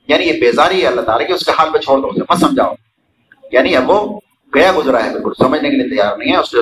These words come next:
حال پہ چھوڑ دو۔ حقیقت یہ ہے کہ جو لوگ ہم سے ملنے کی امید نہیں رکھتے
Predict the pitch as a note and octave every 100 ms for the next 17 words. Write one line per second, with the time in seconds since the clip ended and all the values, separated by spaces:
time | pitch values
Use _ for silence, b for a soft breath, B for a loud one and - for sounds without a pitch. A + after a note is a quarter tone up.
0 | G#2+ G#2 G#2 - A#2 G2 - _ B B
1 | _ A2 B2+ F3+ G#3 F3 F3 D#3+ D#3+ D3
2 | D3+ - C#3 C#3 C3+ C#3 C#3+ C#3+ C3+ C3+
3 | C3 C#3+ C#3+ -